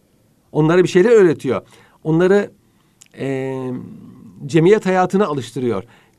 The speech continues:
Yani insanlara nasihat etsen bu kadar bunları dinletemezsin. Ama, e, bir fıkrayla anlattığınız zaman böyle. Nasrettin Hoca fıkralarının dediğim gibi,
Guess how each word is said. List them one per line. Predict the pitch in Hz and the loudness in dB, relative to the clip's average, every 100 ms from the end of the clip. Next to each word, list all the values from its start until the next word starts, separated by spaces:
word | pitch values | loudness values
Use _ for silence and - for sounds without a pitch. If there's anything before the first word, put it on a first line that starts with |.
| - | -8
Yani | 151 156 165 | -2 -2 0
insanlara | 175 180 185 190 180 175 | 0 0 0 0 0 -2
nasihat | 165 196 196 185 - | -4 -2 -2 -4 -8
etsen | 147 - 156 214 _ _ _ _ _ | -8 -4 -6 -6 _ _ _ _ _
bu | 170 165 | -16 -8
kadar | 143 156 151 | -2 -2 -2
bunları | 156 156 | -2 -2
dinletemezsin. | 147 156 170 147 113 113 92 _ - - - | -2 -2 -2 -4 -6 -8 -16 _ -20 -16 -6
Ama, | 165 170 - _ _ _ _ _ | -2 -2 -4 _ _ _ _ _
e, | 143 139 139 139 - - | -10 -8 -6 -8 -12 -6
bir | 175 | -4
fıkrayla | 175 180 190 226 165 | -2 -2 4 4 4
anlattığınız | 143 120 131 120 113 | 0 -4 -4 -6 -4
zaman | 143 196 - _ - | -6 -8 -14 _ -12
böyle. | 110 - - _ | -12 -14 -20 _
Nasrettin | 359 415 349 | -10 -6 -2
Hoca | 190 185 | -2 -4
fıkralarının | 165 170 160 156 190 226 - - | -4 -2 0 0 0 -2 -6 -10
dediğim | 147 170 175 | -8 -4 -4
gibi, | 135 123 | -4 -4